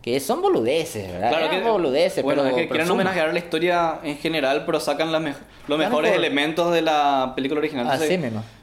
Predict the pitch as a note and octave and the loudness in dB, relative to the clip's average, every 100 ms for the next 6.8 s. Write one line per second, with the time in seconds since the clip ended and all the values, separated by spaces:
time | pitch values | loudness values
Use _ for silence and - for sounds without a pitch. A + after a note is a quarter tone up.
0 | - - F3+ F#3+ F#3+ F3 E3+ D3+ C3+ - | -12 -4 0 0 0 -4 -6 -4 -4 -2
1 | E3+ E3+ E3+ F#3+ F#3 D#3 C#3 C#3+ D3 C3+ | 0 0 0 0 0 0 0 0 -2 0
2 | B2+ C#3 C#3 C3+ B2 D3 C3 B2 A#2+ A2 | 0 -2 0 0 0 0 0 0 -2 -2
3 | F#2+ - - B2+ A#2+ A#2+ C3+ B2+ B2 B2 | -4 -8 -2 0 0 0 0 0 0 0
4 | C3+ B2+ B2+ C#3 C#3 C3 B2+ B2+ B2 B2 | 0 0 0 0 0 0 0 0 -4 -2
5 | B2 C3 C#3 B2 A#2+ C#3 A2 A2+ B2+ A#2+ | -4 -4 -2 -2 -2 -4 -4 -2 -2 -4
6 | A2 A#2 B2 D3 D3+ F#3 C#3 | -6 -6 -6 -6 -6 -6 -8